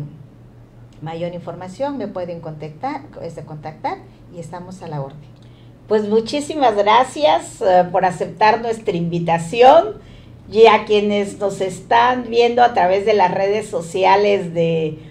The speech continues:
Speaker 2: Ultimátum M X, pues, les damos las gracias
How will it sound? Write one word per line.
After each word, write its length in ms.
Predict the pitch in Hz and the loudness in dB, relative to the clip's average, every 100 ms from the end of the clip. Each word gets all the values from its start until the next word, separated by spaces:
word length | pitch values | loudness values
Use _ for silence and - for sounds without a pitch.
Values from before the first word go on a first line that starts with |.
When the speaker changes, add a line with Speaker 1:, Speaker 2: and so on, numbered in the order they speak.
| - - | -20 -6
Speaker 2:
Ultimátum 720 | 190 180 202 196 208 208 208 | -4 -4 -6 -2 -2 0 -2
M 560 | 202 202 208 208 214 247 | -2 -4 -4 -2 0 0
X, 300 | - 277 - | 0 -6 -4
pues, 180 | 208 175 | -6 -2
les 180 | 175 175 | -2 0
damos 320 | 190 208 202 | 0 0 -2
las 220 | 185 190 | -4 0
gracias 520 | 233 269 262 277 269 | 2 2 4 4 4